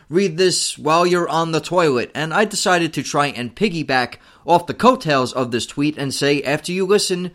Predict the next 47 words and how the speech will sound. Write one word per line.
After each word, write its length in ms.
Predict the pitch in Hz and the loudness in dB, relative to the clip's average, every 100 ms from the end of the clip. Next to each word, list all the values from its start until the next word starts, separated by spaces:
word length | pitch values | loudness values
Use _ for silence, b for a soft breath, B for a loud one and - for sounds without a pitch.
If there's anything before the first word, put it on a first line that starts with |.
| B B | B B
to 180 | - 160 | 0 0
your 180 | 165 170 | 2 0
new 300 | 151 160 165 | 2 2 2
favorite 480 | - 180 180 190 175 | 0 0 2 0 -2
N 180 | 185 | -4
X 180 | 190 190 | -4 -6
T 160 | - 208 | -4 -4
podcast. 760 | 220 220 160 151 127 - - - _ _ _ _ _ - | 0 0 2 -2 -2 -6 -14 -18 _ _ _ _ _ -4
All 140 | 127 | -2
right, 180 | 113 101 | 0 -2
a 40 | |
little 220 | 120 123 | -2 -2
bit 120 | 117 110 | -4 -8
of 80 | |
a 60 | 104 | -8
cheap 400 | - 127 - - | -6 -6 -6 -12
plug 340 | - 120 107 | -4 -2 -2
and 140 | 113 107 | -8 -10
a 20 | |
cheap 320 | - 123 110 - - | -8 -8 -10 -12 -4
pop 340 | 147 135 - | -2 -2 -8
could 180 | - - | -8 -6
be 120 | 135 | -6
necessary 580 | 175 220 160 - 135 123 | -4 -4 -2 -2 -2 -2
for 160 | - 113 | -6 -2
that, 320 | 139 151 - B B B | -2 -2 -8 B B B
but 160 | 196 208 | 0 0
E 80 | 233 | 0
C 200 | - 233 | 0 -2
three 280 | 214 226 202 | -2 0 0
managed 440 | 175 170 160 - | -2 -4 -6 -6
to 100 | 160 | -4
respond 480 | 135 - 165 165 160 | -4 -4 -2 -2 -4
to 80 | 147 | -4
me. 320 | 151 143 - B B | -2 -2 -4 B B
I 120 | 135 | -2
tried 240 | 135 151 131 | 0 0 0
to 80 | |
play 240 | - 143 131 | -4 -2 0
it 60 | |
off 200 | 127 120 | 0 -2
as 100 | 117 | -6
cool 400 | - - 123 117 104 | -10 -4 -2 -2 -4
as 160 | 107 | -6
I 80 | 104 | -6
possibly 440 | 107 107 101 98 95 | -4 -6 -4 -8 -8
can, 380 | - 135 139 | -4 -4 -4